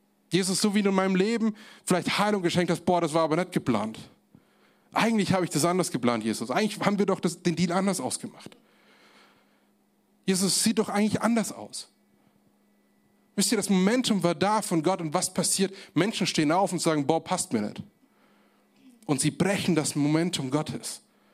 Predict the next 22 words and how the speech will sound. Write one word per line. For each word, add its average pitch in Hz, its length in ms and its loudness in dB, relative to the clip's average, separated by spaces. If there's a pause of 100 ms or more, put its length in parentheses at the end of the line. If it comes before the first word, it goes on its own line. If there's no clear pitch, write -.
(520)
weil 151 120 2
sie 147 160 2
nicht 180 440 2
bereit 156 580 0
waren, 131 160 0
sich 135 200 -6
der 135 140 -2
göttlichen 143 480 -4
Ordnung 139 320 -2
unterzustellen. 156 680 -2 (500)
Weil 139 100 2
sie 135 120 2
nicht 170 280 2
bereit 165 460 2
waren, 127 140 0
Gott 156 160 -2
zu - 120 -4
vertrauen 156 500 0
und 139 40 -12
zu - 80 -4
sagen, 143 200 0
"Hey, 170 300 -2